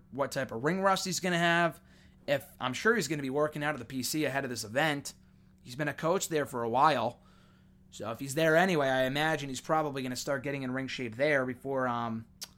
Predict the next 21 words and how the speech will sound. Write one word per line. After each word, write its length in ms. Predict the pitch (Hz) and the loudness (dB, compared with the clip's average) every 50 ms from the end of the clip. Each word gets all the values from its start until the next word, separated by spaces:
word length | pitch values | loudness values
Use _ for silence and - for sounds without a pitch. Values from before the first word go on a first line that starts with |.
| - - - - - - - - - - - - - | -20 -20 -20 -20 -20 -20 -20 -20 -20 -20 -20 -20 -20
before 440 | - 113 - 139 135 127 123 113 - - | -20 -14 -8 -4 -4 -4 -4 -6 -10 -10
Crown 320 | - - 160 160 156 143 | -2 0 2 2 2 0
Jewel 240 | 123 139 156 156 151 | 0 2 4 4 4
next 300 | 143 131 123 123 - - | 4 2 -2 -4 -4 -2
month. 440 | 139 147 165 160 135 - - - - - - - - - - - - - - - - - - - - - - - | 2 2 2 2 2 -2 -8 -16 -20 -20 -20 -20 -20 -20 -20 -20 -20 -20 -20 -20 -20 -20 -20 -20 -20 -20 -16 -4
I'm 220 | - 170 185 185 185 | 2 2 4 4 6
not 180 | 180 170 156 | 6 4 4
a 40 | - | 2
fan 260 | - - 123 123 120 | 0 -4 -4 -4 -4
of 40 | 120 | -4
this. 200 | - - - - | -4 -4 -4 0
I 80 | - 190 | 2 4
don't 80 | 233 247 | 4 6
wanna 140 | 240 226 | 4 4
go 100 | 196 208 | 4 4
on 80 | 202 185 | 4 4
a 60 | 165 | 4
major 320 | 156 156 165 160 127 151 135 | 2 2 0 0 0 0 -2
rant 320 | 131 131 139 151 147 - | -2 -2 -2 -4 -4 -4
about 260 | 156 165 165 170 175 | -2 2 2 4 4
it. 180 | 185 190 - | 4 2 0